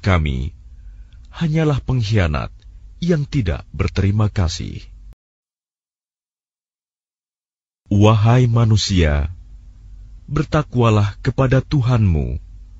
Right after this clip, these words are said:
dan takutlah pada hari yang ketika itu seorang bapak tidak dapat menolong anaknya, dan seorang anak tidak dapat pula menolong bapaknya sedikit pun.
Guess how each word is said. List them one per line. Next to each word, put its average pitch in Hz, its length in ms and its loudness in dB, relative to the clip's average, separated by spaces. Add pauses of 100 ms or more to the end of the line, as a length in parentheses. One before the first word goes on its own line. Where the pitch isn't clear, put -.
(880)
dan 101 400 2
takutlah 95 720 0
pada 117 320 0
hari 104 400 2
yang 95 240 2
ketika 104 400 -2
itu 76 480 -2 (480)
seorang 147 560 0
bapak 113 400 -2 (480)
tidak 139 320 0
dapat 107 400 2
menolong 87 560 4
anaknya, 71 720 -2 (1200)
dan 95 320 2
seorang 107 480 0
anak 80 400 0 (880)
tidak 156 320 0
dapat 131 320 2
pula 82 480 -2 (400)
menolong 135 640 0
bapaknya 78 640 0
sedikit 135 560 -2
pun. 69 400 -4